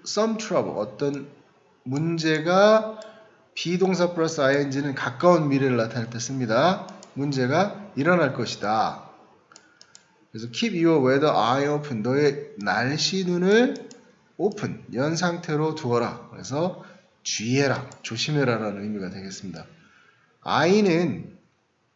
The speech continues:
단수로 쓰였죠. 그러니까, 어, 과거에 적군을 감시할 때는,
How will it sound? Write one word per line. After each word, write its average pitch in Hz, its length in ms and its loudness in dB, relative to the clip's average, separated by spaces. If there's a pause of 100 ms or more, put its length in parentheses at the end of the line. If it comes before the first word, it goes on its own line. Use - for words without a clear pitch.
(880)
단수로 165 380 0
쓰였죠. 123 580 -2 (400)
그러니까, 98 320 -10 (480)
어, 95 180 -14
과거에 135 840 0 (140)
적군을 127 600 -2
감시할 127 540 0
때는, 131 320 -2